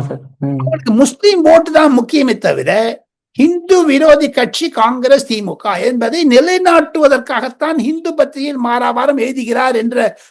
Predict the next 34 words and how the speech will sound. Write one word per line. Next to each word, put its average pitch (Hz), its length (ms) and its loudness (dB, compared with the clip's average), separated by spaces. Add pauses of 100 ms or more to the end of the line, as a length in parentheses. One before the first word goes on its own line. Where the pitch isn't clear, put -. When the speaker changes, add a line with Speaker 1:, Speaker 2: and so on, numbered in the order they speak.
Speaker 2:
ஒரு 233 240 2
குற்றச்சாட்டு 233 960 -4 (380)
பாரதிய 311 420 2
ஜனதா 247 360 0
கட்சியினுடைய 220 680 -2
தரப்பிலிருந்து 240 580 0
வருகிறது, 233 560 2
விக்ரம். - 320 -6 (540)
Speaker 1:
ஓகே 131 200 2
சார். - 220 -12 (160)
சார், 220 200 2
இந்த 180 140 4
லடாக்கில் 226 480 4
நடக்கக்கூடிய 190 420 4
வயலன்ஸ் 185 460 2
எதற்காக 208 420 2
நடக்குது 156 360 0
சார்? 139 180 -2
யார் 202 320 2
தூண்டி 202 280 -4
விட்டது? 143 500 -2 (140)
பி 185 160 4
ஜே 214 140 4
பி 196 180 0
கேட்டா 175 260 4
Speaker 2:
ராகுல் - 60 4
Speaker 1:
வந்து 349 200 4
Speaker 2:
காந்தி 311 280 4
தூண்டி 294 300 0
விட்டது, 185 320 -6
ராகுல் 302 360 4
காந்தி 285 340 2
தூண்டி 233 360 -2
விட்டது. 180 680 -6